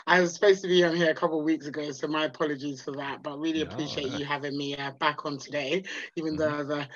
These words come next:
Speaker 1: been cancelling most of our meetings due to, uh, you know, rapid work being done on our side. So,
Speaker 2: Mm.
Speaker 1: um, I would first obviously explain, you know, what Jubix is and then probably go more into the program aspects.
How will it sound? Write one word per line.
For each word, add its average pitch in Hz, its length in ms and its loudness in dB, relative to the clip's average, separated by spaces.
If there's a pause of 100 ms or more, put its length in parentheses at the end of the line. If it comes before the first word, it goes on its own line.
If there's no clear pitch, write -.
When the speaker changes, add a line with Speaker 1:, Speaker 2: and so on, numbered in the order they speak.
(160)
Speaker 1:
been 160 140 -2
cancelling 156 480 0
most 151 180 2
of 143 140 -6
our 147 120 -2
meetings 143 600 -2
due 143 240 -6
to, 143 280 -6
uh, 135 120 -6 (220)
you 143 100 -6
know, 135 120 -6
rapid 143 360 -6
work 143 260 -6
being 143 160 -8
done 139 180 -8
on 139 140 -6
our 160 180 2
side. 131 400 -12
So, 175 380 6 (240)
Speaker 2:
Mm. 196 160 -4
Speaker 1:
um, 180 680 6 (680)
I 185 120 6
would 196 140 8
first 254 300 8
obviously 196 400 6
explain, 175 580 2
you 175 60 -2
know, 143 180 -2
what 143 300 -2
Jubix 147 500 -6
is 143 440 -6
and 143 240 -6
then 147 320 -2
probably 143 260 -8
go 147 220 -6
more 143 300 -6
into 139 260 -10
the 139 100 -8
program 143 560 -4
aspects. 180 640 -4